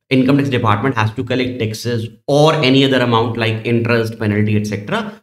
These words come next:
then that person, from that person from whom we have to collect this,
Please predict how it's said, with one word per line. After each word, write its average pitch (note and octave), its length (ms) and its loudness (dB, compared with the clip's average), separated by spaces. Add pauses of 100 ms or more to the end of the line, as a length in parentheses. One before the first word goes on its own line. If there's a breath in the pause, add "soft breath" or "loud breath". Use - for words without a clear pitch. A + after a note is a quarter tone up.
(100)
then A2+ 280 0
that A2 280 0
person, D3 320 0
from A2 220 -2
that A2 200 -2
person D3 360 -2
from A#2+ 240 -4
whom B2+ 260 0
we A2 140 -2
have G#2+ 160 0
to A2 40 -4
collect G#2+ 320 -2
this, F3 280 -4